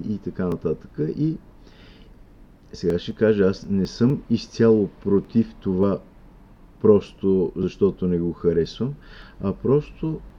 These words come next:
а, времената, в които езика е имал такива ригидни, негъвкави функ-, тоест да създава една, ам, среда на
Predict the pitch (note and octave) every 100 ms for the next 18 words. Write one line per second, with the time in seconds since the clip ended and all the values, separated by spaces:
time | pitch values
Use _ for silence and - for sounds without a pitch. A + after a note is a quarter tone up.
0 | - G2+ F#2 - G2 F#2 F#2 G#2 F#2 F#2
1 | F#2 B2 - D3+ C3 - - A#2 A2+ F#2
2 | F#2+ E2 - - - F#2+ G2 G2+ F#2+ G2+
3 | F#2+ G2 F#2+ F2 E2 - G#2 F#2 E2+ -
4 | - - - - F#2 F2+ D#2+ E2 F#2 F2
5 | D#2+ C2 - - - - - - - F2+
6 | F#2 F2 E2 F2+ - - E2+ D2+ C#2+ -
7 | - - - - - - - - - -
8 | - - D#2+ - F2+ F#2 F2 E2 E2+ E2
9 | F#2+ G2 F#2 E2+ - - - - F2+ F2+
10 | F#2+ F#2+ F2+ - - - - - - F2+
11 | F2+ F2 E2+ E2 D#2 D2+ F2+ F#2 F#2 F#2+
12 | G2+ G2 F2+